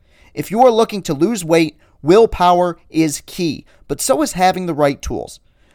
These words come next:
Withings smart scales are known for durability and an exceptional user-friendly design.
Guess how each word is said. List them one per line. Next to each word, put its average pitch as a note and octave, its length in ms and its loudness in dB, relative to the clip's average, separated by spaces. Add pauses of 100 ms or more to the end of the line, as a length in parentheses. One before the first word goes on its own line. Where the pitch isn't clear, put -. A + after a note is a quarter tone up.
(140)
Withings A3+ 380 0
smart F#3 460 0
scales D3 520 -2
are C3+ 80 -4
known D3+ 280 -2
for C#3+ 120 -10
durability D#3+ 800 0 (220)
and D#3 160 0
an D#3 140 -4
exceptional - 920 -6 (160)
user-friendly E3+ 800 -2
design. C3+ 420 -6